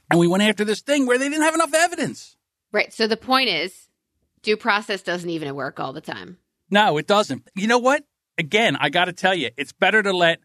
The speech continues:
Speaker 1: ninety-nine criminals go free than put one
Speaker 2: Yeah.
Speaker 1: innocent person in jail. That's why we have due process.
Speaker 2: I don't know if I agree with that. <laughs>
Speaker 1: That's, uh, uh,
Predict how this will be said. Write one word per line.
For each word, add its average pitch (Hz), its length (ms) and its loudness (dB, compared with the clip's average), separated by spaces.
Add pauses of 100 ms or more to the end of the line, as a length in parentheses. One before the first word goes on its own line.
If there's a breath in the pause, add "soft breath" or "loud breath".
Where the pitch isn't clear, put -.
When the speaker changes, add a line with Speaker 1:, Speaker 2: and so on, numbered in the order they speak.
(220)
Speaker 1:
ninety-nine 214 760 2 (400)
criminals 175 420 0
go 156 200 0
free 117 520 -2 (360)
than 147 300 0
put 156 260 -2
one 196 540 0 (440)
Speaker 2:
Yeah. 180 120 -4
Speaker 1:
innocent 185 360 0
person 139 400 -2
in 120 100 -6
jail. 110 380 -8 (440)
That's 214 200 0
why 247 160 2
we 262 80 2
have 254 260 2
due 214 140 -6
process. - 720 -2 (120)
Speaker 2:
I 233 60 -18
don't 254 100 -12
know 208 80 -8
if - 80 -12
I 165 80 -8
agree 208 260 -10
with - 160 -16
that. 226 260 -12 (120)
<laughs> - 100 -18
Speaker 1:
That's, 381 340 -2 (520)
uh, 214 180 -2
uh, 247 100 2